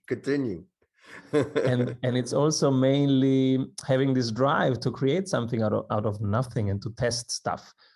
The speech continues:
Speaker 2: Oh, let's see if we do this another way. Like, I would see a road and I would go,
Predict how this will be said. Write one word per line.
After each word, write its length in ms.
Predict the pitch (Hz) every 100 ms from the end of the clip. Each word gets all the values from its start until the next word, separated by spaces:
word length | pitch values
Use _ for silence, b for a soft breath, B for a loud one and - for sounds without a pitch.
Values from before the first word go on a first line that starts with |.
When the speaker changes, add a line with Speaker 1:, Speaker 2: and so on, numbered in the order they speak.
| -
Speaker 2:
Oh, 180 | 185 113
let's 240 | 208 247 -
see 240 | 330 160
if 140 | 151
we 100 | 160
do 160 | 147 143
this 320 | 135 127 - - _
another 320 | 131 127 131 117
way. 420 | 101 85 85 - _ _ _ -
Like, 140 | 113
I 100 | 147
would 180 | 180 185
see 300 | 180 180 175
a 80 | 139
road 600 | 123 147 143 107 117 - b b b _
and 180 | 131 131
I 80 | 131
would 200 | 135 120
go, 400 | 135 135 -